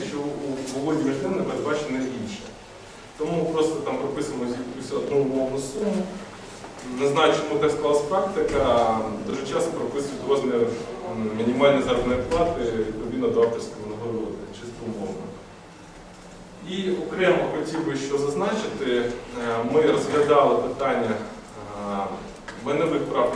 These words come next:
інтелектуальної власності. А є ще таке поняття: як майнові права інтелектуальної власності. Це, зокрема,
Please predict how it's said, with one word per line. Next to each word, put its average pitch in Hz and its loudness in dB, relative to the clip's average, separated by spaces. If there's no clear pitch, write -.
інтелектуальної 131 2
власності. 180 -2
А 95 2
є 190 4
ще 165 0
таке 151 -2
поняття: 143 2
як - 2
майнові 135 2
права 127 0
інтелектуальної 120 -2
власності. - 0
Це, 156 2
зокрема, 160 0